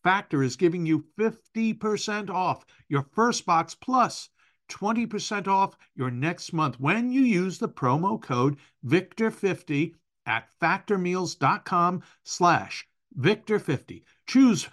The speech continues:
from six menu preferences to help you manage calories, maximize protein intake, avoid meat, or simply eat well balanced. With thirty-five different meals and more than sixty add-ons to choose from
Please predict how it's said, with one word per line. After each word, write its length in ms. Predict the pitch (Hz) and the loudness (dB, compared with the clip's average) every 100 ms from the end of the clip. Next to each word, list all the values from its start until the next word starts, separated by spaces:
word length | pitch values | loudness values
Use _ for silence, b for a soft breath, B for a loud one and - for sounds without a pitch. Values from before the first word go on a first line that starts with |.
| B - | B -4
from 160 | 147 127 | -2 -2
six 440 | - - 269 - | -4 -4 -4 -4
menu 300 | 202 208 214 | -6 -4 -6
preferences 640 | - 196 190 208 - 226 - | -6 -6 -6 -6 -4 -4 -4
to 120 | 151 | -2
help 220 | 190 196 | -2 0
you 120 | 165 | 0
manage 520 | 127 147 175 165 - | 0 0 0 -2 -6
calories, 680 | - 147 170 190 196 190 - b b - | -8 -2 0 0 -4 -6 -10 b b -4
maximize 680 | 123 143 - 156 151 147 - | -4 -4 -2 2 2 0 0
protein 400 | 160 160 175 160 | 0 0 0 -4
intake, 380 | 170 147 170 160 | -4 -2 -4 -4
avoid 360 | 113 143 147 | -4 -2 0
meat, 220 | 143 170 196 | -2 -4 -4
or 80 | |
simply 460 | - 311 302 302 262 B B - | -6 -6 -4 -2 -4 B B -4
eat 160 | 220 220 | -4 -2
well 180 | 135 143 | -2 -2
balanced. 680 | 120 113 117 120 - - _ _ _ - | -4 -6 -8 -12 -16 -20 _ _ _ -6
With 160 | 123 | 0
thirty-five 480 | 165 170 175 175 160 | 4 4 4 2 2
different 280 | 185 185 160 | 0 -2 -4
meals 340 | 156 180 175 | 0 0 0
and 80 | 139 | -2
more 140 | 156 175 | -2 -2
than 140 | 151 | -4
sixty 560 | 139 - 277 - 180 170 | -4 -4 -4 -2 0 0
add-ons 540 | 196 190 196 202 - | 0 -4 -6 -8 -8
to 120 | 151 | -8
choose 300 | 135 233 240 | -2 0 0
from 300 | - 156 135 | 0 -2 -2